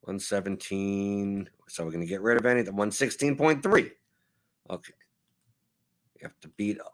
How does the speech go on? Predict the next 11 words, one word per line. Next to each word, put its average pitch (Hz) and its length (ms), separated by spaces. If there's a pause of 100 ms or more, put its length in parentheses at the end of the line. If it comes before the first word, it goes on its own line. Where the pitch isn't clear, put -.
(120)
one 120 240
sixteen 120 580
point 110 400
three. 82 300 (320)
One 110 160
eleven 147 420
point 139 240
seven 135 280
four. 170 400
Okay, - 300
that's, - 300